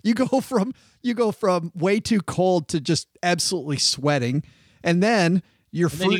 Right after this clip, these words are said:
Speaker 2: get cold again
Speaker 1: and then you're freezing
Speaker 2: 'cause
Speaker 1: again. S-,
Speaker 2: Yeah, yeah.
Speaker 1: so the next year, I researched and I found these heaters that, uh, as long as you didn't knock the heater over, which I was always still afraid of, but if you didn't knock the heater over, it was fine to use in a tent, like, you weren't gonna asphyxiate your family and die.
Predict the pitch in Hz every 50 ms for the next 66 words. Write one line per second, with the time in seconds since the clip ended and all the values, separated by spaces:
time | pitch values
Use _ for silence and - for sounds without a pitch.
0 | 180 190 143 - 170 160 135 117 104 - 185 185 185 208 208 202 185 - - 226
1 | 214 190 139 151 135 110 110 101 104 - _ _ _ _ _ _ - - - -
2 | - - - - - 233 202 185 160 196 185 185 226 269 - - - - 185 160
3 | 151 147 151 - - 180 170 170 160 143 147 185 208 202 - - 143 127 127 127
4 | - - - - - _ _ _ _ - 156 156 156 151 147 - - 180 170 165
5 | 165 160 156 151 - - - 139 160 151 143 139 123 - - - - - - 226
6 | 233 185 156 135 123 127 127 - - - - _ _ _ - - 143 160 151 147
7 | - - 151 139 135 131 135 - 165 131 127 180 202 214 233 220 165 151 175 165
8 | 160 143 135 143 143 147 160 170 - - - 139 123 - 190 202 170 147 135 123
9 | 113 113 113 123 127 147 151 165 151 - 170 151 147 135 - - - 160 160 170
10 | 170 147 - - - 160 143 135 - - 151 147 147 123 117 117 117 - - _
11 | - 151 151 - 156 160 180 180 160 156 156 147 - - 196 208 185 156 135 131
12 | 131 135 143 - 147 - - - 180 170 170 151 - 160 151 143 120 151 139 120
13 | - - - 175 135 - 131 135 - - 151 143 131 - 135 131 - - 175 -
14 | - - 139 123 - - 123 - 139 131 123 123 117 113 107 104 104 98 95